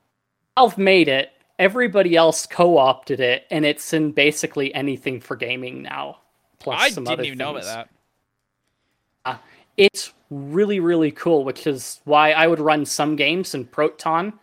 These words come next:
Speaker 2: Mm-hmm.
Speaker 1: versus, like, using regular wine. But
Speaker 2: Mm-hmm.
Speaker 1: since it's available in regular wine now, I'll just, like, figure out what runs best, Proton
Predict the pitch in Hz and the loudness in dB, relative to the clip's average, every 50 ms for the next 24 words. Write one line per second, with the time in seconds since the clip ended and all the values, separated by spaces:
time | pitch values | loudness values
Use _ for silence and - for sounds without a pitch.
0 | _ _ _ 170 180 165 123 101 - _ _ _ _ _ _ _ - - - - | _ _ _ -12 -12 -12 -12 -14 -18 _ _ _ _ _ _ _ -16 -14 -4 -4
1 | 160 147 - 160 143 - - 151 147 143 - 151 151 147 135 135 143 - 165 151 | -4 -2 0 0 0 0 0 -4 -4 -4 -4 -6 -4 -2 -2 -2 -2 -2 -2 -2
2 | 143 139 135 123 120 127 131 131 143 165 196 220 220 220 _ _ 160 143 - 180 | -2 -2 -4 -6 -6 -6 -6 -4 -4 -4 -4 -6 -8 -10 _ _ -2 -2 -2 -2
3 | 151 190 170 - - 175 - - 151 127 - 139 156 180 190 185 156 156 143 139 | -4 -4 -4 -2 -4 -8 -8 -8 -6 2 4 4 4 6 4 2 2 0 0 0
4 | 127 127 123 - - 151 139 131 123 127 143 147 139 143 123 120 117 117 139 165 | 0 -2 -4 -4 -6 -6 -6 -4 -2 -2 -2 0 0 -4 -4 -4 -4 0 0 0
5 | 208 190 147 135 131 131 131 127 127 117 - _ _ _ _ _ _ _ _ _ | 0 -2 -4 -4 -2 -2 0 0 -2 -2 -6 _ _ _ _ _ _ _ _ _
6 | - _ _ _ 151 143 - 170 156 - - 160 143 139 - 175 170 156 160 156 | -20 _ _ _ -10 -6 -2 -2 -2 0 2 0 0 0 0 -2 0 4 4 4
7 | 143 143 - - 147 160 160 - 175 135 139 139 135 127 - - 147 143 131 - | 4 4 2 4 4 4 4 4 2 0 0 0 0 -4 0 2 2 2 2 0
8 | - - _ - 175 175 - - - 170 151 147 139 139 143 | -4 -12 _ 0 0 0 0 -2 -4 -2 -2 0 0 -2 -4